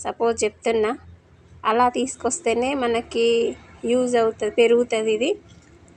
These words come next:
మంచిగా పెరుగుతుంది, గ్రోత్ వస్తుంది. చెప్పి తీసుకురావద్దంట. ఈ చెట్టు, చెట్టు యొక్క గొప్పతనం అది అన్నమాట. చెప్పకుండా తీసుకురావాలి ఈ చెట్టుని. ఇది వట్టినే పెరుగుతుందండి. మనం ఏం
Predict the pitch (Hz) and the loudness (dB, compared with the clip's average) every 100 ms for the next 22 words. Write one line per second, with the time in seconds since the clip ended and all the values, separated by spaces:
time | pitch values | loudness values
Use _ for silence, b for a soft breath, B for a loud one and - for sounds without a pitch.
0 | - - 214 226 240 233 220 214 220 202 | -20 -8 -4 0 2 2 4 2 0 0
1 | 220 220 214 214 - 220 262 320 - 226 | 2 2 0 -4 -4 -2 -2 -6 -4 -4
2 | - 262 240 233 - 226 220 214 196 208 | -2 -2 -2 -4 -2 2 2 2 -2 -6
3 | 214 247 381 - b b b - 220 226 | -6 -6 -6 -8 b b b -6 0 0
4 | 226 220 - 214 - 247 233 226 220 214 | 0 -2 -2 -2 -2 2 4 4 2 0
5 | 208 370 - - - - - - - _ | -2 -6 -12 -20 -20 -20 -20 -20 -20 _
6 | _ - _ _ _ _ _ - - 254 | _ -20 _ _ _ _ _ -20 -20 -10
7 | - 247 240 - 240 214 - 226 226 240 | 0 0 0 -6 -4 -4 -4 -4 -4 -2
8 | 220 208 233 226 208 208 226 214 - - | -2 4 4 4 0 -2 -4 -8 -8 -8
9 | 233 - - 233 226 262 240 - - 247 | -6 -6 -4 -2 -2 -2 -4 -6 -8 -8
10 | 202 233 - 262 - 214 - 233 - _ | -6 -8 -12 -10 -8 -8 -8 -14 -14 _
11 | B B B - 269 277 247 247 294 294 | B B B -10 -6 -4 -4 -4 -4 -2
12 | 302 294 262 254 247 233 226 226 277 339 | 0 0 -2 -2 -2 -2 -2 -4 -6 -8
13 | - 240 226 226 220 226 233 254 | -8 -6 -4 -2 -4 -4 -4 -2